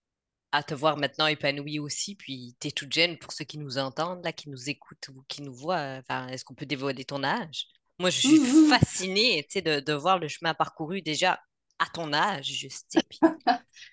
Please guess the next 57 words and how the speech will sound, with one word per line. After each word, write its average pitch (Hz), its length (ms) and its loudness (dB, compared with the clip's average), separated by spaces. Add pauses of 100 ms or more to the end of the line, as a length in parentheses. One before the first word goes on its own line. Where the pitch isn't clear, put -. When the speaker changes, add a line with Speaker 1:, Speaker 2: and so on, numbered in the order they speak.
(600)
Speaker 2:
Ouais, 240 400 6 (140)
euh, 208 280 4
ben, 214 300 6
mon 214 200 4
âge, 247 280 6
euh, 190 440 0 (200)
Speaker 1:
Mais 240 100 6
Speaker 2:
la - 20 2
Speaker 1:
non, 254 100 6
mais 240 120 6
Speaker 2:
dernière 214 60 -2
Speaker 1:
t'es, 247 120 2
Speaker 2:
fois - 60 0
que - 100 2
Speaker 1:
t'es 202 40 6
de 196 60 2
Speaker 2:
je 214 60 -4
l'ai 233 80 4
Speaker 1:
quelle 196 80 4
Speaker 2:
dit, - 0 -
Speaker 1:
année, 208 320 4
moi, 196 140 6
Speaker 2:
euh, 196 40 6
Speaker 1:
je 214 60 0
Speaker 2:
j'ai 202 100 -2
trouvé 233 180 0
ça 226 140 -2
comique. 220 340 -2
Non, 220 180 0
mais 233 100 0
j'ai, 208 320 -4
j'ai 190 160 -4
trente-quatre, 185 680 -2
trente-quatre 190 440 -4
ans. - 220 -6 (960)
Speaker 1:
Non, 226 120 -2
je - 80 -2
pensais 190 240 0
que - 60 -4
c'était 185 220 -2
l'âge 170 180 0
du - 80 -8
Christ - 460 -12
que - 80 -18
t'avais. 139 260 -14 (580)
Speaker 2:
Non, 277 240 6
ça, 262 140 -4
c'était 196 180 0
Speaker 1:
Non. - 0 -
Speaker 2:
l'année 170 220 4
passée. 185 300 -8 (180)
<laughs> - 160 2
Speaker 1:
Ouais, 165 80 -6 (160)
ouais, - 120 4
c'est - 200 -2
ça. 214 180 6
Speaker 2:
J'ai, - 140 8